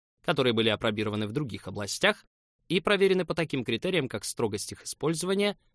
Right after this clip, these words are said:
прозрачность, гибкость, равенство доступа и так далее. Они привлекают внимание инвесторов и стимулируют бизнес, способствуя укоренению местного рынка и появлению ориентиров для будущего развития, от чего могут выиграть и компании,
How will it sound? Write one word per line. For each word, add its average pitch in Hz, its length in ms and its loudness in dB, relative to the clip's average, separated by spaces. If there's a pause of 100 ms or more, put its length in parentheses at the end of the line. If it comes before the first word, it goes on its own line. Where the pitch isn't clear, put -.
(160)
прозрачность, 117 840 -2 (260)
гибкость, - 520 -4 (300)
равенство 156 500 0
доступа 143 600 -2 (100)
и 120 100 -6
так 101 200 -6
далее. 87 340 -12 (1080)
Они 156 260 6
привлекают 202 480 2
внимание 156 400 4
инвесторов 151 460 2
и 160 40 0
стимулируют 127 540 0
бизнес, 113 500 -4 (240)
способствуя 127 800 0
укоренению 120 640 0
местного 107 380 -4
рынка 165 380 0 (420)
и 143 120 4
появлению 147 560 4
ориентиров 123 560 0
для 139 120 2
будущего 110 420 -4
развития, 160 540 -4 (380)
от 120 100 -4
чего 127 200 2
могут 117 220 0
выиграть 113 340 -2
и - 40 -6
компании, 165 600 -2